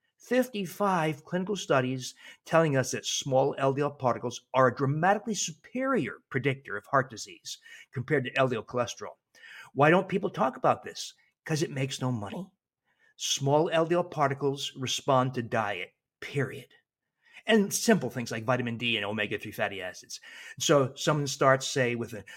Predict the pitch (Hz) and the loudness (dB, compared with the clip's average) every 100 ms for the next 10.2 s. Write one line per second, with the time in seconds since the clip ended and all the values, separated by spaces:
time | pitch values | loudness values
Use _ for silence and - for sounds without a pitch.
0 | - - 139 139 117 113 139 139 139 127 | -6 0 4 4 2 -2 0 0 -4 -4
1 | - 127 117 - 233 196 185 175 113 107 | 0 -2 -2 0 4 6 4 0 -4 -4
2 | 113 101 139 135 101 90 151 151 143 143 | -6 -2 -2 -2 -6 0 0 0 0 4
3 | 139 135 101 113 117 110 98 - 170 175 | 4 2 -2 0 0 -2 -6 -4 -4 -2
4 | 175 - - - 127 120 135 120 120 104 | -4 -6 -20 -10 -8 -2 0 2 0 0
5 | 104 104 156 - 120 101 117 131 - 117 | -4 -4 -6 -4 -4 -2 -8 -8 -2 -2
6 | 98 _ - - 120 113 143 127 110 117 | -2 _ -20 -4 -2 0 -2 -2 -4 -6
7 | 117 87 87 - 175 - _ _ _ _ | -4 -4 -6 -10 -12 -14 _ _ _ _
8 | _ _ _ _ - 135 135 - 147 135 | _ _ _ _ -8 -2 -2 0 0 0
9 | 127 117 - 170 147 - 139 - 143 135 | -2 -6 -2 -2 -2 -2 -4 -2 -2 -2
10 | - - | -6 -20